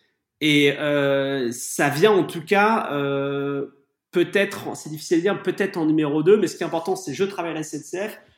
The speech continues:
avec tel métier qui peut être identifié avec d'autres personnes qui sont sur ce même métier dans d'autres entreprises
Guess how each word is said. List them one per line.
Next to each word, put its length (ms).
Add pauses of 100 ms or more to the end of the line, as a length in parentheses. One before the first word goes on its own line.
(180)
avec 360
tel 200
métier 580 (680)
qui 500 (320)
peut 300
être 260
identifié 760
avec 280
d'autres 220
personnes 560
qui 120
sont 340
sur 200
ce 120
même 180
métier 320
dans 140
d'autres 260
entreprises 580